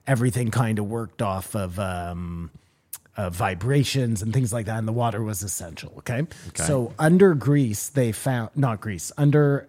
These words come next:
Speaker 1: uh, Egypt, they, 'cause they believe that the pyramids are some sort of machines to do something,
Speaker 2: Mm-hmm.
Speaker 1: and every pyramid in Egypt, all three hundred of them, or however many there are, are all machines to,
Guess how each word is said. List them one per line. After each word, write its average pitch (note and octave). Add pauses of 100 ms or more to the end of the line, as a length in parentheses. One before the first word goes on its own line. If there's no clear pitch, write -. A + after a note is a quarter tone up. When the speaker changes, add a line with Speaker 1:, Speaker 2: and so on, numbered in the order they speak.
Speaker 1:
uh, B2
Egypt, G#2+ (340)
they, A2+
'cause C3+
they B2+
believe B2
that C3+
the C#3
pyramids B2
are A2+
some A#2+
sort B2+
of B2
machines A2+
to B2+
do A2+
something, G2+
Speaker 2:
Mm-hmm. E2+
Speaker 1:
and G2+ (100)
every D3+
pyramid C3
in A2+
Egypt, G#2+
all A2 (460)
three B2
hundred A2+
of G2+
them, A2+
or G#2
however C3+
many C3
there A2+
are, G#2 (280)
are A#2
all C3
machines A#2
to, G#2+